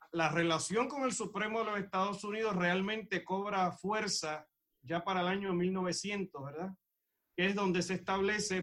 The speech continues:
por vez primera el vínculo apelativo al Supremo Federal. Es decir, de mil ochocientos noventa y ocho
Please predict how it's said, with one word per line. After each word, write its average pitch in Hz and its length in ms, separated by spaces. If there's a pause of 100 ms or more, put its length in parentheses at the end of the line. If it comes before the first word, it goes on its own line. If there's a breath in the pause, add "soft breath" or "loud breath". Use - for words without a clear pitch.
por 147 200
vez 180 180
primera 190 640 (600)
el 170 220
vínculo 226 600
apelativo 180 920
al 151 80
Supremo 160 720
Federal. 127 720
Es 139 80
decir, 180 400 (260)
de 147 160
mil 180 80
ochocientos 190 580
noventa 190 460
y 202 60
ocho 208 420